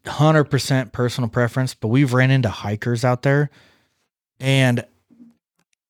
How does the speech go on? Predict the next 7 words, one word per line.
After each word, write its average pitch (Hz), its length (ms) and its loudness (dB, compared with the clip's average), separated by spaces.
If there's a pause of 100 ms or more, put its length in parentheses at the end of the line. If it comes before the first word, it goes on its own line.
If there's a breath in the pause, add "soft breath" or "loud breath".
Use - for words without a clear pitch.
(160)
a - 60 -20
couple 151 380 0
times, 143 460 0 (100)
like, 123 300 -4
it 135 80 -4
just, 156 280 -2 (180)
it, 135 140 0